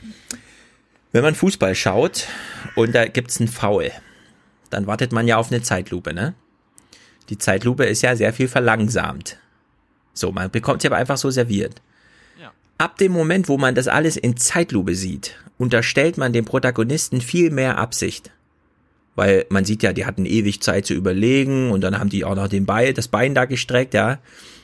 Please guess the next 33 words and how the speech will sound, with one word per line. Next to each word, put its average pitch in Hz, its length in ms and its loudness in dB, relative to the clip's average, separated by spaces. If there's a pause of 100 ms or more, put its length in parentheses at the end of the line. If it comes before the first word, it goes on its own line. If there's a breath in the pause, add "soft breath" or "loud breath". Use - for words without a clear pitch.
Dass 117 120 2
das 127 120 2
in 113 180 0
Wahrheit 127 320 0
in 113 160 0
einer 107 160 2
Zehntelsekunde 135 760 -2
ablief 113 460 -2
und 104 180 -2
keiner 123 380 0 (200)
dahin 113 180 4
geguckt 135 280 0
hatte, 117 240 2
wo 107 140 2
eigentlich 110 300 -2
gerade 101 240 0
die 101 120 -4
Knöchel 113 360 -2
aneinander 101 340 -2
prallten, 123 460 -4
das 127 220 -6 (220 loud breath)
wird 131 140 -2
dann 147 80 2
völlig 165 400 2
ausgeblendet, 95 600 -2
ja. 123 220 -2
Man 117 200 -4
sieht 127 180 -2
dann 127 220 0 (420 loud breath)
ein 123 160 0
rein 127 300 2
intentionales 135 800 0
Handeln 147 560 0